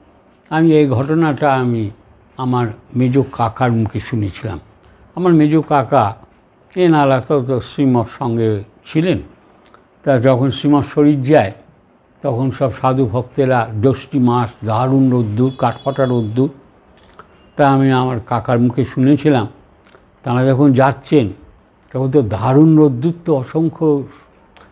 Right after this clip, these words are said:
মানে, মাটিতে পা ফেলা যাচ্ছে না, এইরম গরম। তখন আমার মা কাকার মুখে শুনেছিলাম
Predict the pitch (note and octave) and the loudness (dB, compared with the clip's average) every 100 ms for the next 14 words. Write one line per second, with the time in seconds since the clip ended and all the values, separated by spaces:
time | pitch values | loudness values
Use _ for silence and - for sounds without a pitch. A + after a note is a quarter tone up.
0 | - C#3 C#3+ C3 B2+ D3+ D3 C#3 C3 B2+ | -2 2 4 4 2 -2 -2 -2 -2 -4
1 | E3 D#3+ C3+ C3 - D3+ B2+ A#2+ C3+ C3 | -4 -2 0 -2 -2 -2 0 2 2 2
2 | A#2 B2 A#2+ A2+ - _ _ _ - _ | 2 2 2 -2 -14 _ _ _ -20 _
3 | _ _ - - _ - - E3+ F3 F3 | _ _ -20 -20 _ -8 2 4 6 4
4 | D#3 D3+ C#3 C3+ B2+ A#2+ C3 B2 C3+ C3 | 4 0 -4 -2 -2 -2 -4 -2 -2 0
5 | B2+ C3+ - C#3+ D3 - A#2 G#2 | -2 -4 0 2 2 2 -4 -4